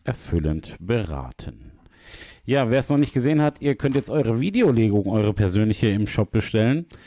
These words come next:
wenn ihr das wollt. Also eure Videoliebeslegung zumindest. Hand aufs Herz heißt sie und fünfunddreißig Euro kostet sie. Nimmt die Chance an, schaut im Shop vorbei, w w w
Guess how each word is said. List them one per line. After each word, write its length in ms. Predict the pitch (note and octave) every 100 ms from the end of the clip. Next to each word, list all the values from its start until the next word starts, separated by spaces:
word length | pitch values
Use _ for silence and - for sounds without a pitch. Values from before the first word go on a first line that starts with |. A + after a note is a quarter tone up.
| - -
wenn 160 | A#2+ A#2+
ihr 80 | A2
das 180 | -
wollt. 300 | F#2+ F#2+ D3
Also 240 | G2+ G2 E2+
eure 280 | G2+ G2 G2+
Videoliebeslegung 1120 | A2+ A2 G#2 C#3+ F#3 F3 - G2+ G2 G2+ -
zumindest. 560 | G2+ G2+ B2+ D3+ - - - -
Hand 260 | - C3 A2
aufs 300 | G#2 - G#2+
Herz 280 | A#2 C#3+ F#2+
heißt 260 | E2+ -
sie 120 | G2+
und 140 | G2+ F2+
fünfunddreißig 600 | D3+ C#3 B2+ A2 G#2 D2+
Euro 180 | A#2 A2+
kostet 340 | D3+ - C#3
sie. 240 | A2+ B2+ A#2+ _ - - _ _ _ _ -
Nimmt 880 | F#2 G2+ G#2 B2 G#3+ A3 - - - E3
die 80 | D#3+
Chance 400 | D3+ C3+ - F#2+
an, 240 | B2 B2
schaut 320 | - A#2+ A#2
im 100 | A2
Shop 260 | - A2+ -
vorbei, 520 | G#2 F2 F#2 F#2+ E2+
w 240 | A#2+ C3
w 180 | A#2 G2
w 300 | F#2+ G2 F#2+